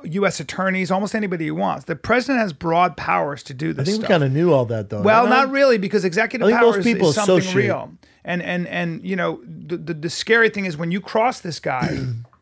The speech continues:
Speaker 2: Well, he's the
Speaker 1: you know,
Speaker 2: president.
Speaker 1: he can, he, but he, more than anybody else, this guy, it takes these personal vendettas very seriously.
Speaker 2: The president. I think
Speaker 1: Yeah.
Speaker 2: that's why people are scared. You know, like, people always go, "Ah, well, there's gonna be a lot of, you know, they don't have as much control as you think." He's still the president.
Speaker 1: Yeah.
Speaker 2: He got a lot of control.
Speaker 1: Yeah.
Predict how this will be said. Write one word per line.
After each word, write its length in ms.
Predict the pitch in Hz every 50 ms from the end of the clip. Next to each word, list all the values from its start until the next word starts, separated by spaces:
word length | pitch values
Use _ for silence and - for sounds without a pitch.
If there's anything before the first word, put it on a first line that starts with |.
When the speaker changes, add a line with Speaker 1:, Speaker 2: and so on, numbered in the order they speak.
| _ -
Speaker 2:
Well, 80 | 185
he's 80 | 196 185
the 80 | 160
Speaker 1:
you 120 | 147 180 214
know, 100 | 254 285
Speaker 2:
president. 420 | 339 381 381 370 320 262 190 139
Speaker 1:
he 160 | 151 170 202
can, 260 | 196 - 240 226 202 -
he, 180 | 165 196 208 -
but 240 | - 190 208 196 - - -
he, 200 | 175 180 - -
more 260 | 190 185 202 233 254
than 100 | 254 277
anybody 300 | 269 262 254 240 233 233
else, 220 | 240 226 208 -
this 160 | - 180 - -
guy, 220 | 214 202 196 190
it 200 | 175 156 170 -
takes 240 | - 196 185 - -
these 160 | 190 175 -
personal 420 | - - 202 202 - - 185 175
vendettas 460 | 151 160 160 156 165 185 185 170 151 127
very 220 | 156 151 156 147
seriously. 480 | - - 170 175 170 - - - 110 - - -
Speaker 2:
The 80 | 160
president. 540 | 123 165 180 226 247 339 359 311 135 98 -
I 60 | 92 131 147
think 80 | 156
Speaker 1:
Yeah. 60 | 202 202
Speaker 2:
that's 160 | 196 180 -
why 120 | 185 165 151
people 260 | - 180 160 151 143 143
are 80 | 135
scared. 420 | - - - 156 175 202 226 - 135
You 80 | 135
know, 160 | 131 139 165
like, 240 | 185 156 123 - - - - - - - - _ - - 131 127 175 165
people 220 | 185 208 185 190
always 140 | 180 175 -
go, 140 | 156 143 151
"Ah, 300 | 170 185 185 185 180 175
well, 160 | 160 165 160
there's 160 | 156 160 147
gonna 120 | - 160 147
be 40 | 151
a 60 | 143
lot 240 | 143 143 143 143 139
of, 180 | 139 131 123 - - - - _
you 100 | - 143
know, 100 | 139 135
they 100 | 127 139
don't 140 | 147 156 147
have 120 | 151 147 135
as 60 | 123
much 260 | 127 139 131 - -
control 360 | - 139 123 - - 131 135 135
as 140 | 127 107
you 40 | 107
think." 300 | - - 131 139 143 - _ _ _ _ _ _ _ - -
He's 140 | 175 135 -
still 200 | - 254 269 226
the 100 | 180 -
president. 580 | - 214 247 262 247 151 160 147 113 90 82
Speaker 1:
Yeah. 140 | 135 175 196
Speaker 2:
He 60 | 170
got 100 | 196 202
a 40 | 143
lot 220 | 131 139 180 202 208
of 80 | -
control. 540 | - 123 107 95 - - 87 76 - - _ -
Speaker 1:
Yeah. 180 | - 147 170